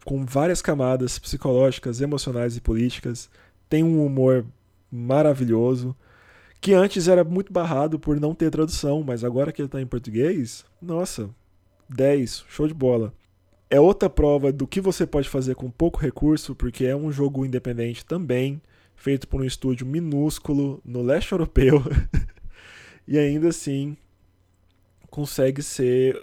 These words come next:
esse exemplo do que que um R P G pode ser. Aqui, ó, nesse momento agora, eu tô, eu joguei ele, mas eu tô jogando Pathfinder, eu tô jogando Pillars, e ele bota os dois,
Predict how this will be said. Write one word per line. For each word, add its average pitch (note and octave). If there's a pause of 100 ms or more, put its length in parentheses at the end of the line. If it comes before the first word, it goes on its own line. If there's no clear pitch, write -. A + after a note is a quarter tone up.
(120)
esse C3+
exemplo C3
do A#2+
que C#3
que -
um D3
R C#3+
P C3+
G B2+
pode C3
ser. A2+ (460)
Aqui, F#3+
ó, D3+
nesse G3
momento A3+
agora, F#3
eu A#2+
tô, D#3+
eu C#3+
joguei D#3
ele, E3+
mas D#3+
eu C#3
tô D#3+
jogando D#3
Pathfinder, D3+
eu C3+
tô C#3+
jogando C3+
Pillars, D#3 (1160)
e D#3
ele D#3
bota D#3
os F3
dois, F3